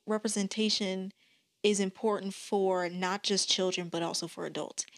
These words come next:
And again, the same way. If you have an adult that is questioning their sexuality or questioning their gender identity, and up until this point, they have never seen anybody like them or anybody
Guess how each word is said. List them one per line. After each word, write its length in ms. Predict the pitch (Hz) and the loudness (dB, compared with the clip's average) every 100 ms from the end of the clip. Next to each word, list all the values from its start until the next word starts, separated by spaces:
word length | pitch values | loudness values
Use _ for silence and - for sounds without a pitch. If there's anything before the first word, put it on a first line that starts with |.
| - - _ | -20 -20 _
And 120 | 240 226 | 2 4
again, 280 | 226 233 | 4 4
the 80 | 190 | 2
same 320 | 185 202 202 | 0 0 0
way. 300 | 202 175 - _ _ _ _ | -2 -6 -10 _ _ _ _
If 120 | - 196 | -6 0
you 100 | 208 | 2
have 200 | 226 220 | 2 0
an 80 | |
adult 360 | 190 175 190 185 | -2 0 -2 -2
that 160 | 185 175 | -4 -4
is 300 | 180 175 - | -4 -4 -6
questioning 500 | - 190 - 190 180 | -4 -2 -2 -2 -8
their 140 | 170 | -8
sexuality 800 | 165 - - 180 185 185 185 175 | -8 -4 -2 0 0 0 -2 -2
or 140 | 170 170 | -4 -6
questioning 600 | - 175 - 175 175 175 | -4 -4 -4 -6 -6 -4
their 380 | 175 170 160 - - - - | -2 -2 -4 -10 -20 -18 -4
gender 300 | 190 185 175 | 0 0 0
identity, 760 | 170 180 190 196 175 170 185 - - - - | 0 0 2 2 0 0 -2 -10 -20 -16 -4
and 460 | 185 170 170 175 - 196 | -2 0 -2 -6 -4 -2
up 160 | 190 | 0
until 400 | 190 185 214 190 | 0 0 2 2
this 220 | 190 170 | 2 -2
point, 460 | - - 240 226 - | -4 -2 0 0 -2
they 120 | 180 | -2
have 140 | 185 180 | -2 -2
never 280 | 180 175 | -4 -4
seen 840 | 165 - - 208 202 190 185 180 185 _ _ _ _ - | -6 -6 -2 0 0 0 -2 -6 -12 _ _ _ _ 2
anybody 540 | 202 196 190 180 175 | 4 4 2 2 2
like 400 | 175 180 185 208 | 2 2 2 0
them 380 | - 180 175 175 | -2 -4 -2 -6
or 160 | - 190 | -4 0
anybody 540 | 190 196 190 185 180 | 2 2 2 2 0